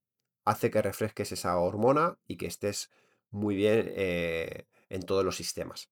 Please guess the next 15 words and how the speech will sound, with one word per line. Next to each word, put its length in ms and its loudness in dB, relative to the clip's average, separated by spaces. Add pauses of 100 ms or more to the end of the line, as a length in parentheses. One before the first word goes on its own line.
¿vale? 380 -8 (320)
Porque 220 -8
al 60 -6
final 260 -4
lo 80 2
que 80 -2
vemos 260 0
es 80 -8
que 100 -8
mucha 220 -4
gente 280 -2
que 60 -12
está 160 -4
en 240 -4 (400)
keto, 440 0